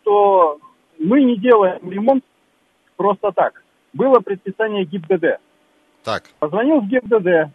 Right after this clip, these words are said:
Speaker 1: Мне там ответили, что никаких предписаний по улице Крайней не было. Поэтому я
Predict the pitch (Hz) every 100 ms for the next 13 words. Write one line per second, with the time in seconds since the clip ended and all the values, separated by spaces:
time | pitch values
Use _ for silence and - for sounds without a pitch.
0 | _ 139 202 302 262 214 202 202 180 165
1 | 147 - 185 208 202 240 226 185 196 -
2 | 208 254 254 196 190 214 190 - 170 226
3 | 226 214 202 220 156 104 90 _ _ _
4 | _ _ _ _ _ 196 254 240 185 160
5 | 214 233